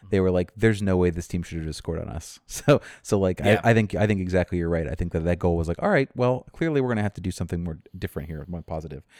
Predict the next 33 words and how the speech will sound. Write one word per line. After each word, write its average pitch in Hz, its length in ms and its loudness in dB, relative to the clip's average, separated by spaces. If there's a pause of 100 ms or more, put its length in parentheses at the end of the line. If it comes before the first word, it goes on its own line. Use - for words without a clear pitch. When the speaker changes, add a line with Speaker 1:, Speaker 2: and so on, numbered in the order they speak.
(300)
Speaker 1:
Uh, 98 220 4
and 95 200 -2
that, 117 280 -2
a-, - 360 -4
as 104 180 4
you 107 80 4
alluded 101 240 4
to, 92 220 -2
the, 85 300 -2
the 85 140 -6
game 92 160 2
sort 92 160 -4
of 85 80 -4
turned 90 220 -4
around 87 200 -2
there 85 140 -4
for 87 120 -10
a 85 40 -8
little 78 140 -10
bit. 82 260 -8
There's 87 160 -10
a 82 60 -10
great 85 260 -8
shot, 82 340 -8
I 87 80 -12
believe, 80 300 -10
by 82 120 -10
Andy 82 220 -8
Nahar, 85 460 -10 (560)
uh, 80 300 -10
in 87 100 -10
the - 60 -12
Speaker 2:
Mm-hmm. 107 160 -14